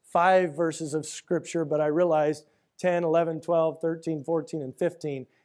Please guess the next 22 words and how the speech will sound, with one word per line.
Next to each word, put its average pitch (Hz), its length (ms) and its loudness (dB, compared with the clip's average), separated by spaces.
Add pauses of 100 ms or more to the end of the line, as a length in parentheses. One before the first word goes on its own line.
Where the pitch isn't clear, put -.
(120)
is 143 120 -4
actually 123 360 -2
six - 300 -8
verses. 139 420 -6
I 139 80 -4
know 151 160 -2
that's 143 200 -2
terrible, 147 460 -2 (340)
but, 139 300 -4
um, 147 300 2 (460)
that's 175 320 4
what 170 240 2
you 175 120 2
have 170 220 2
to 160 60 0
work 170 300 2
with 165 340 2
this 160 380 -2
morning. 180 460 4
And 147 100 -6
I 165 80 2
apologize. 180 720 4